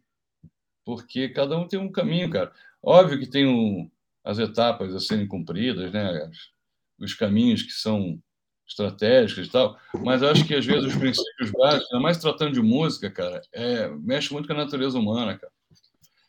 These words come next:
E mexe muito com a coisa do, do, de cada um, o que que você tem pra dizer, você de verdade, você é compositor, o que que você tem pra dizer de fato, cara?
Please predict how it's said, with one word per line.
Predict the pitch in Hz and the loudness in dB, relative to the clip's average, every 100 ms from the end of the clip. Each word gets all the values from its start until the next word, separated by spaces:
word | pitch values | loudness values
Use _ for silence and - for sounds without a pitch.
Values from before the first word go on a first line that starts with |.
| _ | _
E | 120 | 0
mexe | 120 135 139 | 4 4 4
muito | 123 139 143 151 | 2 2 0 -4
com | - 151 156 156 | -4 -2 0 0
a | 147 143 | 0 0
coisa | 143 139 139 135 | 0 0 0 -4
do, | 139 151 151 131 | -4 -6 -4 -4
do, | 131 113 - - _ _ | -4 -6 -10 -18 _ _
de | _ | _
cada | 147 147 151 | 0 2 4
um, | 127 139 160 147 | 4 4 2 2
o | 120 110 | -2 -6
que | 160 | -8
que | 160 | -6
você | 156 160 | -4 -4
tem | 151 165 | -2 0
pra | 165 | 0
dizer, | 165 170 101 123 151 | 0 -2 -2 0 0
você | - 151 | -2 -10
de | 135 | -2
verdade, | 143 113 147 127 | -2 2 0 0
você | 117 - | -4 -6
é | 143 | -6
compositor, | 127 123 101 - 139 | -6 -6 -6 -8 -10
o | |
que | 170 | -10
que | - | -8
você | 190 | -6
tem | 190 185 | -6 -6
pra | 175 | -4
dizer | 165 131 98 117 156 | -2 -2 -2 2 2
de | 123 | 0
fato, | - - 123 127 - - | -6 0 2 2 0 -10
cara? | - | -14